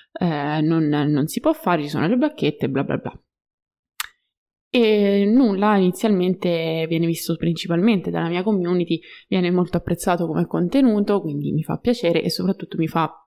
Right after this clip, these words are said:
mm, sono contenta di aver fatto un, eh, contenuto che sta sempre lì sul mio feed, di modo che anche le nuove persone, magari se sono curiose, lo vanno a vedere.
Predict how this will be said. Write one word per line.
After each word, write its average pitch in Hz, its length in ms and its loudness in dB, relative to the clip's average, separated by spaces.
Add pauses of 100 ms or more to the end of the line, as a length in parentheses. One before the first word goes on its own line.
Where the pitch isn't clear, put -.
mm, 165 440 -2
sono 170 200 -2
contenta 175 360 0
di 165 80 -2
aver 165 160 -2
fatto 160 380 -6 (640)
un, 180 260 2
eh, 160 320 0
contenuto 180 560 0
che 160 100 -6
sta - 140 -6
sempre 175 380 -2
lì 175 180 0
sul 175 200 -2
mio 202 180 2
feed, 170 280 -2
di 170 120 0
modo 165 260 2
che 160 320 -2
anche 185 240 0
le 165 120 0
nuove 170 320 2
persone, 160 600 -4 (220)
magari 165 340 0
se 165 140 -6
sono 196 280 -4
curiose, 160 720 -2
lo 175 100 0
vanno 156 440 0
a 170 160 -2
vedere. 156 720 -2